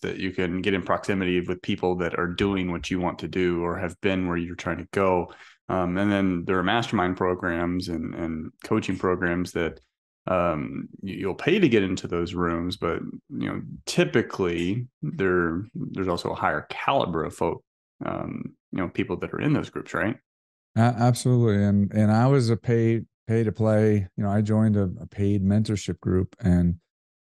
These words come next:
Speaker 2: you know, some people were like, "Darren, man, why are you doing that? You have all this experience trading loans." And I'm like, "Yeah, but I've never bought an apartment complex,"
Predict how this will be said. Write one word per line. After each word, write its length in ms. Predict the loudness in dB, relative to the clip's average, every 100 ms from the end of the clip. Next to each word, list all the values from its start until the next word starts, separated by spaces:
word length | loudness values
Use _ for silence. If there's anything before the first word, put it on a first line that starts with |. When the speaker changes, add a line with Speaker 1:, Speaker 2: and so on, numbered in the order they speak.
| -4
Speaker 2:
you 60 | -2
know, 60 |
some 200 | 2 2
people 320 | 4 6 6 6
were 160 | 6
like, 340 | 6 4 0 0
"Darren, 300 | 4 6 6
man, 200 | 4 2
why 220 | 4 4
are 40 |
you 300 | 4 4 2 -2 -16 _
doing 260 | 0 4 4
that? 180 | 2 0
You 100 | -2
have 220 | -2 0
all 200 | 2 4
this 240 | 4 2
experience 540 | -6 0 4 6 6 2
trading 320 | 2 2 4
loans." 400 | 4 4 2 0
And 100 | 0
I'm 140 | 0
like, 220 | 0 0 -2 _ _ _ _ _ _
"Yeah, 140 | 2
but 100 | 4
I've 120 | 6 6
never 220 | 6 4
bought 280 | 4 2 2
an 60 |
apartment 380 | 0 0 0 -2
complex," 640 | -4 -4 -4 -8 -8 -12